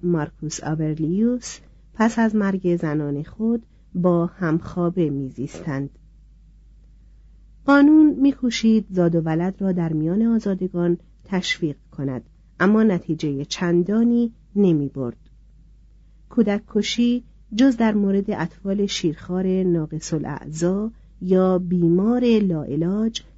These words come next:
نهی شده بود. عامل سقط جنین که به دست قانون می‌افتاد،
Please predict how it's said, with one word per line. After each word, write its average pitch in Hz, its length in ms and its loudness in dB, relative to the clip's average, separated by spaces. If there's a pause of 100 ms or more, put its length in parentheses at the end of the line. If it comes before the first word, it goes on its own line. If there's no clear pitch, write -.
(120)
نهی 165 540 -2
شده 147 360 -6
بود. 135 340 -10 (1000)
عامل 262 580 4
سقط 196 360 -6
جنین 180 440 2
که 202 160 -4
به 180 140 0
دست 160 320 -6
قانون 160 420 -2
می‌افتاد، 170 680 -4